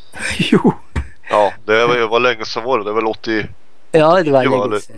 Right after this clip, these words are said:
Speaker 1: Ja, men
Speaker 2: Det är väl
Speaker 1: <laughs> det är det som är konstigt egentligen. Den här judiska frågan. Det är alltid samma problem. Så om man läser mina böcker, till exempel är det Radio Islam,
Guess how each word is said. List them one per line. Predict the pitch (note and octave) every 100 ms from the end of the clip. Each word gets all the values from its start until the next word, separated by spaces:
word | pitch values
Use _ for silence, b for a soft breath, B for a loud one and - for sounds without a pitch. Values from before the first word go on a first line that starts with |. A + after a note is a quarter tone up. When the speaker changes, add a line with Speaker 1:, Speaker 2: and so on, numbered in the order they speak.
| -
Speaker 1:
Ja, | B2 A#2 -
men | C#3 C#3
Speaker 2:
Det | C#3+ - -
är | G#3
väl | G3+ - B B B B B
Speaker 1:
<laughs> | - - - - - - -
det | G3
är |
det | A3+
som | - A3
är |
konstigt | - G3+ - A#3+ G3+
egentligen. | D3 B2+ C#3 C3 E3
Den | D#3
här | E3
judiska | G#3 F#3+ E3+ - D#3
frågan. | - D#3 B2 A#2 C3 - b b b -
Det | D#3+
är |
alltid | E3+ F3+
samma | - G3+ G#3 A3
problem. | F#3 F3 G#3 C3 B2 A#2+
Så | - F3
om | F#3+ D#3+
man | D#3 G3+
läser | G#3+ - -
mina | D3+ D3+ C#3+
böcker, | A#2+ A#2+ A2 G2+ D3
till | C#3
exempel | C3+ C3 C#3
är | C3+
det | C3+ C3 B2+ C#3+
Radio | C3+ B2 C3
Islam, | - C#3 D3